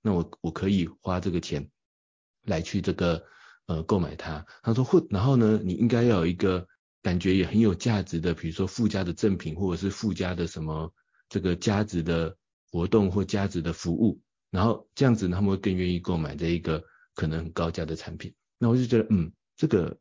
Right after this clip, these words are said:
确实还蛮，<laughs> 蛮有，蛮有这个启发的，然后可以帮助我们去规划这个下一步行动。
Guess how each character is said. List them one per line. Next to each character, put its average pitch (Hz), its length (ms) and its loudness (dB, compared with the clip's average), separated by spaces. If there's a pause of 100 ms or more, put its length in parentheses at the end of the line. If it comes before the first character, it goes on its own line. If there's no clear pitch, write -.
确 - 160 0
实 90 180 -2
还 85 140 -2
蛮， 85 200 2 (240)
<laughs> - 200 -20
蛮 98 160 2
有， 92 240 4
蛮 98 160 2
有 101 120 4
这 92 120 0
个 92 100 2
启 78 200 -6
发 80 200 -4
的， 80 140 -6
然 85 100 -4
后 101 240 0 (240)
可 110 80 4
以 104 60 4
帮 101 180 2
助 104 100 0
我 92 60 6
们 80 120 -2
去 87 100 -6
规 87 200 -4
划 87 220 -4
这 85 100 -10
个 85 140 -6
下 80 220 -6
一 80 40 -8
步 82 140 -8
行 98 220 -12
动。 80 200 -12